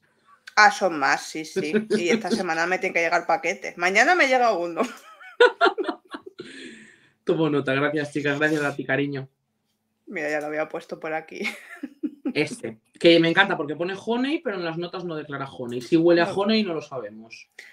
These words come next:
Speaker 1: No, Sonia dijo que no olía a miel y dije, "Es que no lo declara".
Speaker 2: Siempre gastando, no hay remedio. Sí, Lorena, hija, así somos.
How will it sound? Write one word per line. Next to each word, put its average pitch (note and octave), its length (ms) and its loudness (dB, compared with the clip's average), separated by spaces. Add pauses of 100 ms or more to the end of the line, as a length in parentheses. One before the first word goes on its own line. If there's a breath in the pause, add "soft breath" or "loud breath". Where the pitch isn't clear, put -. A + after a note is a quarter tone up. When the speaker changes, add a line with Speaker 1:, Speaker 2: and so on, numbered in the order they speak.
Speaker 1:
No, A#3 260 6
Sonia A#3 300 4
dijo A3 240 4
que A3 80 2
no G#3 120 2
olía G3 220 6
a E3+ 40 4
miel F3+ 320 -4
y F#3 40 -2
dije, F#3 280 -2
"Es - 80 -12
que B3+ 100 -6
no B3 100 0
lo A#3+ 100 -2
declara". G#3 360 -6 (1200 loud breath)
Speaker 2:
Siempre F3 360 2
gastando, D#3 420 0
no D3+ 60 -2
hay D#3 80 2
remedio. D3+ 380 0
Sí, D3 160 -2
Lorena, C3 360 -2
hija, B2+ 160 -8
así C#3+ 140 -6
somos. A2+ 520 -8